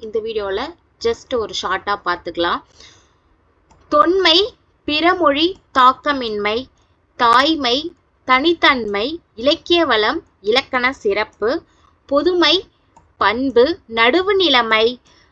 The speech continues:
பண்பாடு, கலை பட்டறிவு வெளிப்பாடு, உயர் சிந்தனை, கலை இலக்கிய தனித்தன்மை வெளிப்பாடு, மொழி கோட்பாடு. இந்த பதினோரு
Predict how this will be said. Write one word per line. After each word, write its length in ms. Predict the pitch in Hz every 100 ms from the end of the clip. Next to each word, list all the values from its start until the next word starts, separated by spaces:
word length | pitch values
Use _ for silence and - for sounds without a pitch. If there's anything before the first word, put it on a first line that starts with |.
| _ -
பண்பாடு, 680 | 262 311 370 359 311 269 277 339
கலை 260 | - 247 214 -
பட்டறிவு 580 | - 226 - 277 269 262 226
வெளிப்பாடு, 680 | 202 226 - 214 190 190 254 - _ _
உயர் 340 | 240 277 359 381
சிந்தனை, 480 | 285 247 247 226 214 311 - -
கலை 300 | 233 240 320
இலக்கிய 560 | 262 233 226 - 226 330 -
தனித்தன்மை 720 | 220 247 254 240 208 208 285
வெளிப்பாடு, 720 | 214 190 214 - 202 175 190 277 - _ _ _ -
மொழி 300 | 226 254 311 -
கோட்பாடு. 680 | 233 220 - 202 190 175 104 _ _ -
இந்த 240 | 285 285 285 - -
பதினோரு 540 | 285 330 370 381 359